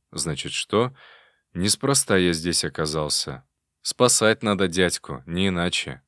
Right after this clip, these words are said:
Кто его знает, что и как изменилось? Сдвиг, может, пошел. Может, луна не в того козерога врезалась. Пофигу. Причина не столь важна. Вполне очевидно, события изменились, раз дядь Слава идет в поход вместо того, чтобы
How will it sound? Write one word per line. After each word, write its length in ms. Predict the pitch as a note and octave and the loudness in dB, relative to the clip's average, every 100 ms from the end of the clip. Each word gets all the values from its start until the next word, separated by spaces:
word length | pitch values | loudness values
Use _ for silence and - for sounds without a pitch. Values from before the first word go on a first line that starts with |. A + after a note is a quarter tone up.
| _ _ _ _ | _ _ _ _
Кто 220 | - D#3+ | -2 4
его 200 | F3 A2 | 4 4
знает, 340 | F2+ A2 A#2 - | 0 0 0 -2
что 300 | - - C#3+ | -4 -2 -2
и 140 | G#2+ | -2
как 260 | - A2+ - | -4 -4 -2
изменилось? 760 | E2+ F2+ F#2+ F2+ C2+ B1+ - _ _ - | -4 -2 -2 -2 -6 -8 -10 _ _ -10
Сдвиг, 460 | - E2 G#2+ A#2+ | -8 -4 -4 -2
может, 360 | F#2+ F#2 E2+ - | -4 -4 -4 -8
пошел. 540 | E2+ - - D2+ C2 _ _ | -6 -2 -2 -4 -10 _ _
Может, 340 | - B2+ A2 - | 2 2 2 -2
луна 280 | D#2+ F2 B2 | -4 0 0
не 120 | F#2+ | 0
в 60 | |
того 220 | - F#2+ F#2 | -2 -2 -2
козерога 560 | G2+ E2+ F#2 F#2 D#2 | -2 0 2 2 -2
врезалась. 580 | C#2+ E2 E2 C#2+ C2+ - | -4 -2 -4 -4 -12 -12
Пофигу. 640 | - D3+ C3+ D#2 C2 C2 _ - - - | -2 2 2 -2 -12 -16 _ -20 -20 -10
Причина 360 | F#2 - D3 | -4 -2 0
не 140 | G#2 G2+ | 0 -2
столь 260 | - A#2+ | -2 -4
важна. 480 | D#2 D2 F2+ D#2 B1+ _ _ | -4 -6 -6 -8 -10 _ _
Вполне 440 | _ - F#2 C3 C#3+ | _ 2 2 4 0
очевидно, 480 | - B2+ D3 B2+ | 0 -2 -2 -2
события 520 | G#2 A#2 G#2 C3+ C3 A2 | 0 0 0 0 0 -2
изменились, 720 | G#2 F#2+ G2+ C3 C#3 E2 - | -2 -2 0 0 0 0 0
раз 200 | E2 E2 | 0 0
дядь 240 | E2 F2 | 2 2
Слава 380 | - G#2 A2+ E2+ | 2 2 2 2
идет 200 | D2 D#2 | -2 -6
в 60 | - | -4
поход 360 | F2+ - A2 - | -6 -2 -2 -2
вместо 280 | D#2+ - | -6 -4
того, 240 | D#2 F#2+ G2+ | -2 0 0
чтобы 380 | - E2+ D#2+ | -2 -2 -2